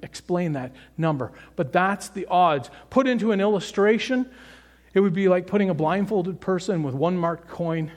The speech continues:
in the state of Texas, two feet deep of coins, throw the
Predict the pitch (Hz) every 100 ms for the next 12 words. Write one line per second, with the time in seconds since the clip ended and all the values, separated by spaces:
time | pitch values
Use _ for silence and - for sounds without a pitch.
0 | - 147 139 - 190 185 175 - 175 160
1 | - 151 - - 226 226 214 156 175 175
2 | 165 - 165 156 156 - - - _ -
3 | 196 220 220 220 - - 185